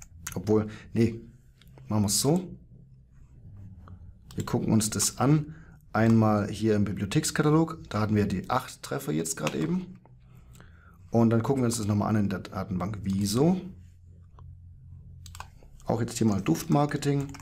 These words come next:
Wo stehen wir jetzt hier?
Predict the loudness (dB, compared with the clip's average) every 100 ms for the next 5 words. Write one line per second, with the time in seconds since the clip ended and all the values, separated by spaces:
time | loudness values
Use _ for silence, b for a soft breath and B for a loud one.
0 | -18 -18 -18 -18 -18 -18 -16 -16 -16 -12
1 | -14 -14 -18 -18 -20 -16 -12 -10 -10 -6
2 | 2 2 4 4 4 4 0 -4 0 2